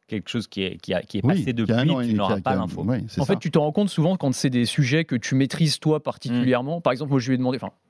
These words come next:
Speaker 3: euh, mais je maîtrise, je me, peut-être
Speaker 1: Tu
Speaker 3: que je me
Speaker 1: connais.
Speaker 3: mets un peu, un peu haut, mais,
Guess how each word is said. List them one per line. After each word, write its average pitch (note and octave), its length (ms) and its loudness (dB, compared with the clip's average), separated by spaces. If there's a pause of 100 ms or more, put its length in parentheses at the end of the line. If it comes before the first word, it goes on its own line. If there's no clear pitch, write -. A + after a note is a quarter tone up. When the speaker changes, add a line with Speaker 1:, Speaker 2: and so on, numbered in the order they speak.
(140)
Speaker 3:
euh, - 60 -12 (180)
mais G#2 180 -2
je G2+ 120 -8
maîtrise, G#2+ 340 -6
je F#2+ 100 -10
me, A2 120 -8
peut-être - 260 -6
Speaker 1:
Tu - 80 -8
Speaker 3:
que - 20 -4
je G2+ 60 -4
me A#2+ 60 4
Speaker 1:
connais. A2+ 100 0
Speaker 3:
mets B2+ 80 2
un B2+ 100 0
peu, C3+ 220 2
un D3 80 2
peu C#3 140 0
haut, E3 140 4
mais, C3 140 0